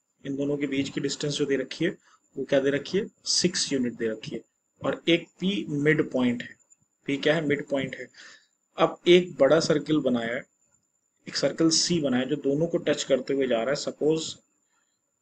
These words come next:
ये circle ऐसे बना है, ठीक है, जो दोनों को touch करते हुए जा रहा है, ठीक है, इसका center ये हो गया। अब एक tangent draw हो रही है, Suppose एक टे-, तीनों में जो,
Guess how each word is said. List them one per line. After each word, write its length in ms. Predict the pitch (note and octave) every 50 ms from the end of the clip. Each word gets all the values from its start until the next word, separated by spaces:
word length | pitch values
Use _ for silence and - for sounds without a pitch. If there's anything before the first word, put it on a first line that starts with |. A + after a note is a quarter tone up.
| _ _ -
ये 220 | E3+ C3 C3 C#3+ C#3+
circle 380 | - C3+ A#2+ - - - C3
ऐसे 200 | A#2 - - B2+ A2
बना 180 | A2+ G#2 G#2
है, 80 | - - _ - - - _ _ _ _ -
ठीक 160 | - E3 -
है, 80 | D#3 C#3+
जो 140 | - C3+ C3+
दोनों 240 | B2+ C3 B2+ C3 C3
को 140 | - F#3 A3 A#3+ - _ - - - - _ _ - -
touch 160 | D#3 D#3 -
करते 320 | - D3 C3 - - C#3+
हुए 200 | C3 C3+ C#3+ D#3
जा 120 | C#3+ B2+ G#2
रहा 180 | G2+ G#2 G2+
है, 120 | - - _ _ _ _ - - - - - - _ -
ठीक 160 | - F#3+ G3 F#3
है, 140 | C3+ - - _ _ _ _ _ _ _ _ _ _ _ _ _ _ _ _ _ _ _ _ _ _ _ _ _ _ - -
इसका 280 | - D#3 - - - C#3+
center 340 | C#3 D3 C#3 C3+ B2 C3 B2
ये 100 | B2 A#2+
हो 140 | A#2+ A#2+ A#2+
गया। 180 | A#2 A#2 A#2 - _ _ _ _ _ _ _ _ _ _ -
अब 140 | - D3+ D#3
एक 200 | E3+ F3+ F3+ - - -
tangent 500 | D#3 C3+ C#3 C#3 D3+ D3 E3+ F3+ F3+ D3
draw 180 | D3 D3 D3
हो 160 | C#3+ C3+ B2+ A#2+
रही 140 | A#2+ B2
है, 100 | C#3+ F3+ F#3+
Suppose 380 | - - C3 B2 C#3+ D3+ C#3+
एक 120 | D#3 D#3 - -
टे-, 220 | B2+ - - - _ _ _ _
तीनों 280 | - D3 D3 D#3 E3+ F3
में 100 | E3+ D#3+
जो, 200 | D3+ D#3 E3 E3+